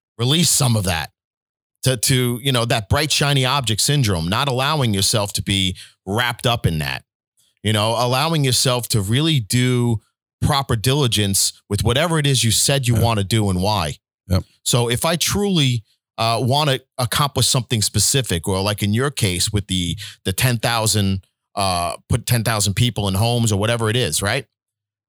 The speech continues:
Speaker 1: If you focus on doing that,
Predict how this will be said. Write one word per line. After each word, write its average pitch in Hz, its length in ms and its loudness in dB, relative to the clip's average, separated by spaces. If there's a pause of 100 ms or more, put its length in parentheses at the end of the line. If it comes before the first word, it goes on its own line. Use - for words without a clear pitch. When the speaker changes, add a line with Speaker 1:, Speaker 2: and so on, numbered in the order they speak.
(640)
Speaker 1:
If 151 180 0
you 123 80 2
focus 185 540 0
on 95 220 2
doing 139 400 2
that, 76 260 -4